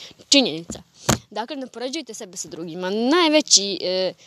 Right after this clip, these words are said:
najveća životna greška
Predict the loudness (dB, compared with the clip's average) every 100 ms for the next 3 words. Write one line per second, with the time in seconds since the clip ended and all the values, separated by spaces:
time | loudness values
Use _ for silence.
0 | -20 _ _ _ _ _ _ _ _ -20
1 | _ _ -20 -20 _ _ _ -20 _ -20
2 | _ -6 2 4 6 4 6 4 4 2
3 | 0 -2 -4 -4 -4 -6 -8 -4 -2 -2
4 | -4 -10